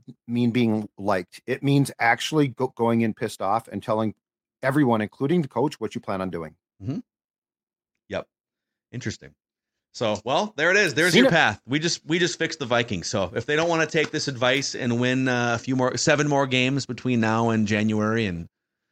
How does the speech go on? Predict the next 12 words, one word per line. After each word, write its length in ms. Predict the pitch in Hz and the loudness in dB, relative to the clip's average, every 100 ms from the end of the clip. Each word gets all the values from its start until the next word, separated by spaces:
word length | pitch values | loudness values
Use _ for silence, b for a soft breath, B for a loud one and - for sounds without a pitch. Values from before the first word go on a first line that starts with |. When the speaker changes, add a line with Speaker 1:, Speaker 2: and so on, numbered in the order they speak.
| _ _ _ | _ _ _
Speaker 2:
you 60 | 107 | -6
know, 60 | 92 | -4
Kirk 280 | - 127 | -2 -4
Cousins 400 | - 117 110 120 | 0 -2 0 -2
hulks 320 | - 117 110 120 | 0 -2 0 -2
up 140 | 110 | -2
a 20 | |
little 180 | 107 107 | -2 0
bit, 240 | 104 110 | 0 -2
then, 300 | - 82 78 - _ _ _ _ _ _ _ _ _ _ _ _ | -4 -6 -8 -12 _ _ _ _ _ _ _ _ _ _ _ _
you 60 | 113 | -10
know, 140 | 113 | -10